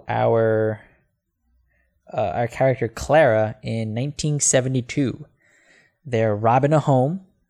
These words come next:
you know, doing their typical thing where they are, they are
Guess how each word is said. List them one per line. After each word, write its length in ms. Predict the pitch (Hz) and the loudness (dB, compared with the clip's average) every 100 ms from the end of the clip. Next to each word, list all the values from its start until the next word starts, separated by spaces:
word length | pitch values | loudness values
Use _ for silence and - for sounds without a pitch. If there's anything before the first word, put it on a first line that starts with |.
| _ _ - - - | _ _ -20 -20 -8
you 60 | |
know, 180 | 120 117 | -4 -4
doing 400 | - 131 127 127 | -6 -4 -2 0
their 200 | 123 127 | 2 2
typical 380 | 120 147 - 143 | 2 -6 -4 -4
thing 360 | - 135 135 131 | -2 -6 -4 -4
where 360 | 120 117 113 | -2 -2 -4
they 220 | 117 117 | -2 0
are, 480 | 117 117 113 113 113 - | 2 4 2 0 -2 -4
they 140 | - 120 | -2 0
are 400 | 117 113 113 | 2 0 -2